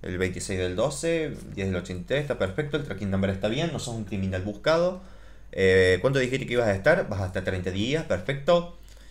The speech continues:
John Barfield, John Bar-, Jacob Barfield, Jacob Barfield, Obristán, mm, sos vos, el sello está bien. Ciento ochenta centímetros, eh, setenta y ocho kilos. Podés pasar,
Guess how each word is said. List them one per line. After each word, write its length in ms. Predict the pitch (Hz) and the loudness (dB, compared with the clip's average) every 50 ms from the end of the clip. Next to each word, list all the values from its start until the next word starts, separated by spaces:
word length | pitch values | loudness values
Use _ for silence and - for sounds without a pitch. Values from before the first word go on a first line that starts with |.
| - - 107 104 | -16 -14 -4 4
John 420 | 123 139 147 151 156 147 143 123 | 8 8 8 8 6 0 -2 4
Barfield, 1000 | 117 117 120 113 107 107 92 - - - 135 151 165 170 175 175 165 - - 110 110 | 6 8 8 8 6 2 -2 -8 -4 -2 2 4 4 4 4 2 0 -4 -6 -4 0
John 300 | 151 156 151 151 - - | 2 2 2 0 -4 -4
Bar-, 360 | 104 110 113 117 123 123 123 - - - - - - - - - | 2 4 4 4 4 2 0 -4 -10 -18 -20 -20 -20 -20 -14 -8
Jacob 260 | - 110 101 110 104 98 | -8 -6 -2 -2 0 2
Barfield, 440 | 101 95 95 - 127 147 160 160 | 2 0 0 0 0 0 0 0
Jacob 280 | 139 120 - - 120 117 | -2 -4 -6 -6 -6 -2
Barfield, 680 | 107 98 92 95 - - 123 139 151 156 160 165 165 - - - - - - - | 0 0 0 -2 -6 -4 -2 0 2 2 0 -2 -4 -10 -18 -20 -20 -16 -8 -2
Obristán, 1200 | - 202 190 196 190 - - 202 202 196 196 196 196 190 190 190 190 110 110 107 107 104 104 101 | -2 -2 0 -2 -4 -2 0 0 2 2 0 0 -2 -2 -4 -4 -4 -6 -4 -4 -2 -2 -2 -4
mm, 40 | 98 | -4
sos 160 | 95 98 101 | -4 -4 -4
vos, 280 | 110 143 160 160 156 151 | -2 0 0 0 0 0
el 100 | 123 98 | -2 -4
sello 240 | - 117 104 101 95 | -6 -6 -4 -4 -4
está 100 | 92 120 | -4 -4
bien. 400 | 151 170 180 185 190 190 - - - - - - | -4 -4 -4 -4 -6 -8 -12 -14 -16 -18 -16 -10
Ciento 240 | - 127 123 120 117 | -6 -6 -4 -2 -4
ochenta 280 | 113 127 120 104 107 | -4 -4 -4 -4 -4
centímetros, 920 | - 110 107 110 107 - 156 160 165 160 165 - 170 185 196 196 190 - | -4 -4 -4 -4 -2 -4 -2 -2 -2 -2 0 2 4 4 4 2 0 -2
eh, 280 | - 107 101 98 98 95 | -2 0 2 2 2 0
setenta 400 | 95 - 92 92 95 87 87 95 | 0 -4 -6 -4 -6 -6 -4 -2
y 60 | 95 | -4
ocho 200 | 98 95 - 139 | -4 -2 -4 -6
kilos. 340 | 139 - 175 180 196 208 220 - - - - - - - - - - - - - - - | -6 -4 -4 -2 -2 -2 -4 -6 -12 -14 -16 -16 -16 -16 -16 -16 -16 -16 -16 -16 -14 -8
Podés 300 | - 151 165 180 180 - | -4 -2 0 0 -2 -2
pasar, 460 | - - 175 170 - - 87 - 190 | -4 -4 -4 -2 -2 -4 -4 -4 -6